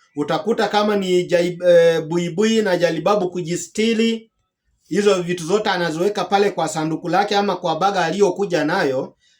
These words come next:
na anaanza maisha freshi, maisha mapya. Anaacha kujistili, anaanza kuvaa ma miniskirt, anaanza kuvaa manguo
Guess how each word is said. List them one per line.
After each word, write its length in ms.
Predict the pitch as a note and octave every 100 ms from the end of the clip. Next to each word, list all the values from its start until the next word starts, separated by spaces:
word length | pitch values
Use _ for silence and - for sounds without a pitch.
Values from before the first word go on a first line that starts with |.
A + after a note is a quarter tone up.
| _
na 200 | C3+ D3
anaanza 540 | D#3 D3+ E3 F#3+ F#3
maisha 340 | D#3 D3 C#3+ C#3+
freshi, 720 | - D3 G#3+ A3+ A#3+ A#3+ A#3+ _ _ -
maisha 480 | C#3 D3 C#3 D3+ C#3+
mapya. 680 | E3 E3 - C#3+ C#3+ - - _ _ _ _ _ _ _ _ _ _ _
Anaacha 560 | - D#3 E3 F#3+ A3+ G#3+
kujistili, 960 | F#3 F3 F3+ - A3+ B3 B3+ C4 C4+ - _ _ _
anaanza 460 | D#3 E3 F#3+ A3 G3+
kuvaa 360 | G3 G#3 A3
ma 120 | G3+ F#3
miniskirt, 680 | G#3 A#3 A3+ - B3 A#3+ - _ _
anaanza 460 | - D#3+ F3 G#3+ G3+
kuvaa 360 | - E3+ F3+ G3+
manguo 880 | F3 E3+ D#3+ F3+ A3 F#3 D3 -